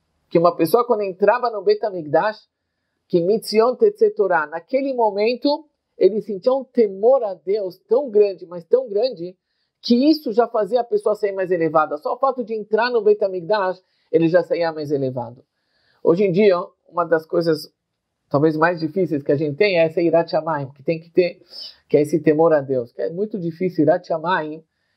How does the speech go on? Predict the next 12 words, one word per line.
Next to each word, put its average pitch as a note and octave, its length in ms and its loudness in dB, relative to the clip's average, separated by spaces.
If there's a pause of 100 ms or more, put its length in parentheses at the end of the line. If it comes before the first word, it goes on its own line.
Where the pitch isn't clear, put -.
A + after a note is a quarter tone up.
é D#3+ 160 2
quando D#3+ 200 0
uma D#3+ 140 0
pessoa, D#3 380 0
ele E3+ 160 -4
tem F3 200 -2
no F3 120 -2
coração D#3+ 540 0
dele, E3 280 0
quando D#3 160 -4
ele D3+ 200 0
tá F#3 320 -2